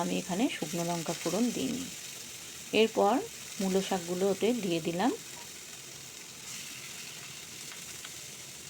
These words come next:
তারপর এতে এক চামচ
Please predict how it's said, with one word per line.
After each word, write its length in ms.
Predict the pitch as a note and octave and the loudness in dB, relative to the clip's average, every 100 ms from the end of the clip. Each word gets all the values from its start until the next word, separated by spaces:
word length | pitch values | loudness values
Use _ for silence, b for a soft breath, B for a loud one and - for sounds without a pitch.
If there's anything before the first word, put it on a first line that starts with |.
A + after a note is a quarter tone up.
| - - - - - - - - - - | -12 -12 -14 -14 -14 -14 -14 -14 -14 -2
তারপর 300 | F#3 F3+ F3 F3 | 0 2 2 2
এতে 180 | E3+ F#3 F#4+ C5 - - - - - - - - - F3 | 2 4 2 0 -10 -14 -14 -16 -16 -16 -16 -16 -4 -2
এক 80 | E3 - | -2 -2
চামচ 300 | F3 F3+ | 0 0